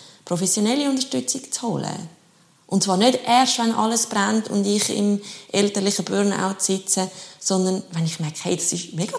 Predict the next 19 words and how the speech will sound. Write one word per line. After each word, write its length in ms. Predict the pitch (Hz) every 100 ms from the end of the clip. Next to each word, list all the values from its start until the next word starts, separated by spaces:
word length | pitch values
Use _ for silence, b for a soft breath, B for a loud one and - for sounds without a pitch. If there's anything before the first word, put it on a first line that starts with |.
| -
tough. 260 | - - -
Und 120 | 247
es 120 | 311
ist 200 | 508 -
tough. 260 | 453 311 -
Es 80 | 175
ist 120 | 180
nicht 220 | 269 294
tough, 260 | 285 285 285
weil 100 | 285
man 100 | 285
es 100 | -
falsch 360 | 247 254 269
macht. 400 | 302 220 160 - - - _ _ -
Es 140 | 269
ist 180 | 247 -
tough, 240 | 220 220
weil 80 | 254
es 120 | -